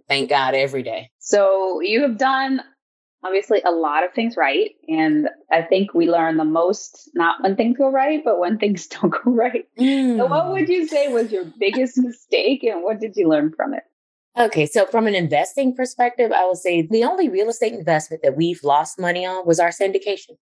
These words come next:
Speaker 1: the syndication deal
Speaker 2: Really?
Speaker 1: that we were a part of, yes. And if you are familiar with syndication, which I know you are,
Speaker 2: I am
Speaker 1: but
Speaker 2: very
Speaker 1: speaking
Speaker 2: familiar,
Speaker 1: from the
Speaker 2: but I do.
Speaker 1: perspective of someone who's listening and might not be,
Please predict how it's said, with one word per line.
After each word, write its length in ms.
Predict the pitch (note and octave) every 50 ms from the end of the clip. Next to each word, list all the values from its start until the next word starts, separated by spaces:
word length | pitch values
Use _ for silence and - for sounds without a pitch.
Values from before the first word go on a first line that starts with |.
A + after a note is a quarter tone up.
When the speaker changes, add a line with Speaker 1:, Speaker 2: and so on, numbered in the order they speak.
| _ _ _ _ _ _ _ -
Speaker 1:
the 60 | E3
syndication 500 | - - F3 E3 E3+ E3 F#3 E3 D#3+ D#3+ C4+ D4+ E4+
deal 60 | F4 D#4
Speaker 2:
Really? 120 | A#3 G3
Speaker 1:
that 120 | E3 - D3+
we 140 | F3+ F#3 E3+
were 160 | E3+ E3 D#3+
a 60 | D#3+
part 260 | - C#3 C#3 C3+ - - - - -
of, 80 | - - _
yes. 400 | - - - - - - - - _ _ _ _ _ _ _ _ _ _ _ _ _
And 720 | - F3+ F3 E3 D#3+ D#3+ D#3+ D#3 D#3 D#3 D3+ D3+ D#3 - - - -
if 220 | - F3 E3+ E3+ -
you 180 | G3 G3 F#3
are 140 | E3+ D#3+ D#3+
familiar 280 | D#3+ - E3 D#3 D#3 D#3+
with 140 | F3 F3 -
syndication, 540 | E3+ E3 F3+ F#3 - C3 B2 A#2+ - - B2
which 240 | B2+ B2+ - - - -
I 100 | - C3
know 180 | C3 C3+ A#2+ B2
you 220 | B2 - B2+ B2 A2
are, 60 | -
Speaker 2:
I 140 | D3 D3 D#3 -
am 120 | A#2+ A2+ - _ _ -
Speaker 1:
but 100 | E3+ D#3
Speaker 2:
very 180 | C#3+ D3+ F#3+
Speaker 1:
speaking 240 | G#3+ - - A3+ -
Speaker 2:
familiar, 180 | D#3 - C4 C4+
Speaker 1:
from 160 | F3 D#3+ D#3+
the 80 | D#3 E3
Speaker 2:
but 40 | F3 F3+
I 60 | F#3+
do. 120 | G3+ G#3
Speaker 1:
perspective 320 | D#3+ D3+ - C3 C#3 D#3 D#3
of 60 | -
someone 200 | F#3 E3+ D#3+ E3+
who's 220 | F3+ F3 D#3 -
listening 320 | D#3 D#3 D#3 - D#3+ D3 C#3+
and 100 | C#3 D3+
might 280 | D3 C3+ C3 C3+ - D3
not 180 | C#3+ C#3 B2 -
be, 260 | - B2 A#2+ B2+ C3